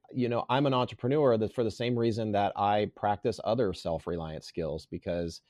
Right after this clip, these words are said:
it is a self-reliant skill, just a different version of one. And myself, you know, I can only speak for myself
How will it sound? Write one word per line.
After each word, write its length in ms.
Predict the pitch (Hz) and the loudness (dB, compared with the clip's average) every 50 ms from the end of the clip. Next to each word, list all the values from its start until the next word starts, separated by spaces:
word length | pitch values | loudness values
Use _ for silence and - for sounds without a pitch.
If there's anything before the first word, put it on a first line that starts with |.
| _ _ _ - | _ _ _ -6
it 180 | - 107 - - | -4 -4 -2 0
is 180 | 104 104 95 | 0 0 0
a 120 | 92 104 101 | 0 -2 -2
self-reliant 640 | - - 101 104 95 - 104 101 98 101 98 90 - | 0 0 0 0 0 0 -2 -2 -2 -2 -4 -6 -6
skill, 240 | - - 135 120 101 | -2 0 0 0 0
just 220 | - 101 95 - | -2 -6 -6 -4
a 80 | 95 95 | -4 -2
different 360 | 92 98 92 - 85 64 85 | -2 -2 -4 -4 -6 -8 -4
version 420 | 87 92 98 104 95 101 90 82 | -4 -2 -2 -2 -2 -4 -6 -6
of 140 | 80 78 85 | -8 -8 -8
one. 360 | 87 80 80 78 78 80 80 - _ _ _ _ _ _ _ _ _ _ | -8 -8 -8 -8 -8 -10 -12 -14 _ _ _ _ _ _ _ _ _ _
And 460 | 98 101 104 104 104 107 104 104 95 - _ - | -8 -4 -2 -2 0 0 0 -2 -2 -4 _ -10
myself, 1160 | 110 104 110 107 107 117 117 117 - - - - - 139 147 160 190 214 214 - - - _ _ _ - | -6 -4 -2 0 0 2 0 0 -2 -4 -10 0 4 6 6 6 6 4 2 0 -6 -20 _ _ _ -6
you 140 | 117 120 120 | -4 -2 0
know, 200 | 117 117 120 120 | 0 2 4 4
I 100 | 120 117 | 4 4
can 120 | 143 143 | 4 4
only 180 | 180 214 180 - | 4 4 2 0
speak 300 | - - 147 139 - - | 0 -2 -4 -4 -4 -2
for 140 | - 117 | -4 -2
myself 520 | 107 101 92 90 - - 113 113 123 127 | -2 0 -2 -4 0 2 4 4 4 4